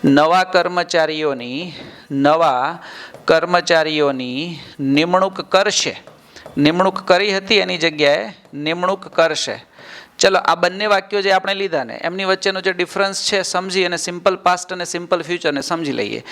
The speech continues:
કારણ કે જેટલા પણ સિમ્પલ ટેન્સ છે ને, મતલબ ત્રણે ત્રણ સિમ્પલ ટેન્સ આપણી બોલવાની ભાષામાં, એટલે કે રેગ્યુલર આપણી લાઈફમાં બોલવામાં, લખવામાં થોડાક વધારે વપરાય.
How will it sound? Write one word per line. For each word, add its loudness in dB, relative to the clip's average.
કારણ 2
કે 0
જેટલા 2
પણ 0
સિમ્પલ 0
ટેન્સ -2
છે -2
ને, -2
મતલબ 0
ત્રણે -2
ત્રણ -4
સિમ્પલ -2
ટેન્સ -2
આપણી 0
બોલવાની 0
ભાષામાં, -2
એટલે 4
કે 0
રેગ્યુલર 2
આપણી 0
લાઈફમાં -4
બોલવામાં, 0
લખવામાં -2
થોડાક 0
વધારે 0
વપરાય. -4